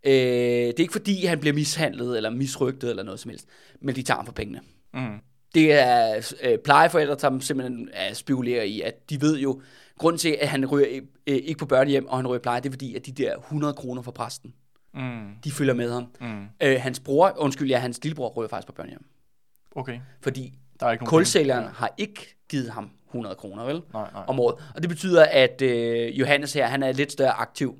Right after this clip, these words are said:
Speaker 2: Ja, ja,
Speaker 1: Øh,
Speaker 2: ja.
Speaker 1: fordi han har de der penge, der følger med, med ham, indtil han bliver fjorten år.
Speaker 2: Okay.
Speaker 1: Altså bliver konfirmeret.
Speaker 2: Ja.
Speaker 1: Og, øh,
Speaker 2: Så
Speaker 1: og
Speaker 2: broren der, han ender på børnehjem.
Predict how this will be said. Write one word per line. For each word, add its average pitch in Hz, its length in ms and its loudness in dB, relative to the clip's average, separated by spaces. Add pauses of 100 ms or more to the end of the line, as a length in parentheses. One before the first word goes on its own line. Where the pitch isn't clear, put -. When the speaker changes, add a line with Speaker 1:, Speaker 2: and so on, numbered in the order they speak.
(180)
Speaker 2:
Ja, 113 100 -6
ja, 113 40 -6 (260)
Speaker 1:
Øh, 143 80 8
Speaker 2:
ja. 131 40 8
Speaker 1:
fordi 135 220 -2
han 135 120 2
har 131 80 2
de 135 120 -6
der 131 60 2
penge, 131 260 -4
der 143 60 -4
følger 131 180 -4
med, 127 260 -2 (220)
med 131 120 0
ham, 135 200 -2
indtil 135 180 -8
han 120 80 -10
bliver 120 140 -6
fjorten - 300 -8
år. - 220 -14 (600)
Speaker 2:
Okay. 123 140 -8
Speaker 1:
Altså 113 140 -6
bliver 135 140 2
konfirmeret. 110 440 -8 (140)
Speaker 2:
Ja. 110 100 -6 (680)
Speaker 1:
Og, 143 200 6
øh, 139 60 6
Speaker 2:
Så 135 60 6
Speaker 1:
og 127 180 2
Speaker 2:
broren 143 280 4
der, 127 140 6
han 127 140 -2
ender 127 140 -4
på 135 120 -10
børnehjem. 110 400 -8